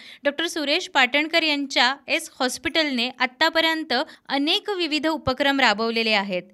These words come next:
एस हॉस्पिटलमध्ये किडनी, प्रोस्टेट याशिवाय सर्व प्रकारच्या मूत्रविकारांवर लेझर, लॅप्रोस्कोपी, थ्री डी लॅप्रोस्कोपी, किडनी ट्रान्सप्लांट अशा अत्याधुनिक उपचार पद्धती सुद्धा उपलब्ध आहेत.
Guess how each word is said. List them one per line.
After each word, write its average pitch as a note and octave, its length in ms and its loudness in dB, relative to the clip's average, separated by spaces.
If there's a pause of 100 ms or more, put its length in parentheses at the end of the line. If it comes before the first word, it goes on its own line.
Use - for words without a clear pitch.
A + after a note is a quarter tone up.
(120)
एस C#4+ 260 2
हॉस्पिटलमध्ये D4+ 760 2
किडनी, C#4+ 640 0
प्रोस्टेट B3+ 640 0
याशिवाय D4 760 2
सर्व D4 420 4
प्रकारच्या F4 480 2
मूत्रविकारांवर C4+ 960 4 (140)
लेझर, C4 600 6
लॅप्रोस्कोपी, B3+ 840 2 (120)
थ्री C#4 160 2
डी F4 140 4
लॅप्रोस्कोपी, B3+ 760 0 (140)
किडनी D4+ 320 4
ट्रान्सप्लांट B3 640 2 (240)
अशा C#4+ 260 4
अत्याधुनिक D#4+ 680 0
उपचार C#4+ 400 2
पद्धती C#4+ 460 2
सुद्धा C4+ 320 0
उपलब्ध A#3+ 480 2
आहेत. G3+ 340 2